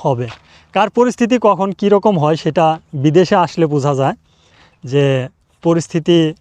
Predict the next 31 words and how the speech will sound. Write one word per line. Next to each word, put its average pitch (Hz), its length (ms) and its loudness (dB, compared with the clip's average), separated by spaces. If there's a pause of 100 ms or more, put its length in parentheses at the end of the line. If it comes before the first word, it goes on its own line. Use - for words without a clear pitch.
(160)
কাকে 156 280 0
বলে, 143 300 0
কেমন 147 340 -4
হয়, 135 260 -4 (760)
কী 165 120 0
অবস্থায়, 156 580 0 (120)
কী 196 120 -4
কারণে 175 640 -4
এ 208 220 2
ধরনের 147 440 0
পরিস্থিতিতে 151 760 -2
আমাদের 139 400 -4
প্রবাসীরা 139 460 -2
পড়তেছে। 139 580 -6 (580)
যাই 196 220 0
হোক, 208 240 -4
অনেকে 220 400 -2
ক্রিটিসাইজ 220 560 0
মনে 208 160 2
করতে 190 260 2
পারেন 190 440 0
যে 160 260 2
আমার 156 400 0
এই, 156 260 2 (480)
আহ, 151 300 0
কথার 175 280 0
সাথে। 170 400 0 (240)
আবার 160 220 2
অনেক 175 240 -2 (140)
দালাল 165 360 2
রয়েছে 180 460 2